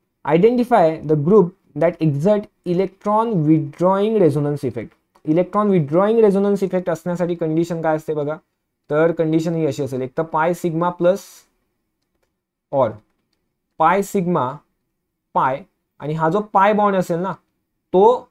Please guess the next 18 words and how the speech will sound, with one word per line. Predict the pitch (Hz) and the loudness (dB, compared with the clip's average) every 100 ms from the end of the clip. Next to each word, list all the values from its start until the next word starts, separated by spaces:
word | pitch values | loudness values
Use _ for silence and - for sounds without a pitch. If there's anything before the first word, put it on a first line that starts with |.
| - 147 | -14 -2
जास्त | 165 165 - 240 - | 0 0 -6 -8 -6
इलेक्ट्रॉन, | 190 180 180 202 208 208 - | -2 -2 -2 -4 -4 -6 -4
इलेक्ट्रोनिगेटिव्ह | 165 170 170 196 170 147 143 147 | -2 -2 -4 -4 -2 0 -2 -4
आयटमकडे | 127 135 127 135 | -4 -8 -8 -8
असणार | 135 - 107 | -8 -12 -16
आहे. | 107 - _ _ _ _ _ _ _ _ _ _ - | -16 -20 _ _ _ _ _ _ _ _ _ _ -4
तर | |
मग | 175 190 | -4 -4
अशी | 156 - 240 | -8 -4 0
कंडिशन | 233 208 202 196 165 135 - | 2 2 0 0 -4 -4 -8
आपल्याला | 131 - 151 | -10 -4 -2
ही | 165 190 | -2 -4
सीओएच | - 180 165 165 160 160 | -6 0 4 6 4 2
मध्ये | 139 131 | -4 -4
दिसते. | 120 - 117 117 _ _ _ _ | -4 -10 -18 -20 _ _ _ _
बघू | 131 143 | -2 -2
शकता | 139 127 120 | -2 -4 -6
तुम्ही, | 120 139 | -8 -8